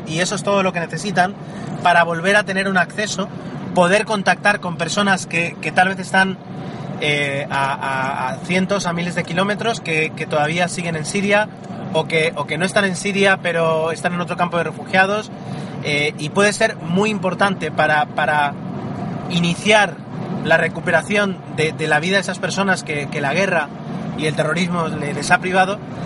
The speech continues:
de tener un acceso a internet, eh, y de, y de volver a, a, a estar, a tener esa, ese flujo de información que te provee, eh, internet.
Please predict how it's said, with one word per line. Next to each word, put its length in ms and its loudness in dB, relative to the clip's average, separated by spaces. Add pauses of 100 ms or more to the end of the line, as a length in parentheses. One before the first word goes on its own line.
(160)
de 100 4
tener 380 2
un 140 2
acceso 400 0
a 40 2
internet, 400 0 (720)
eh, 340 2
y 120 -6
de, 160 4
y 160 -6
de 120 0
volver 300 4
a, 140 10
a, 340 0
a 60 4
estar, 560 4
a 120 -2
tener 200 0
esa, 180 -2
ese 220 -2
flujo 260 -2
de 80 2
información 420 -2
que 100 -4
te 100 -2
provee, 400 2 (500)
eh, 160 2
internet. 400 -4